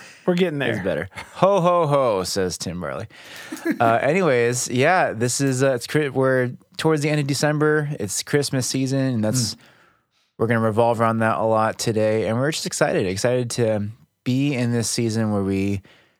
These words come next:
Speaker 2: focus on and just ever return, we're seeing signs of Jesus Christ, which is awesome.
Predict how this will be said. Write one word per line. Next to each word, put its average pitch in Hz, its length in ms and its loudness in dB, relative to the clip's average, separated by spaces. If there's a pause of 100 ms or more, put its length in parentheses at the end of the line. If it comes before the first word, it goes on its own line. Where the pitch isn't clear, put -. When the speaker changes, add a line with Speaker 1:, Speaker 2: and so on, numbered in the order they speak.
(220)
Speaker 2:
focus 127 480 2
on 110 640 0
and 98 340 -2
just 95 100 -6
ever 143 240 0
return, 165 480 -2
we're 113 120 0
seeing 135 560 -2
signs 123 420 0
of 117 80 -4
Jesus 110 300 -4
Christ, - 320 -4
which - 80 -12
is 95 80 -6
awesome. 95 480 -4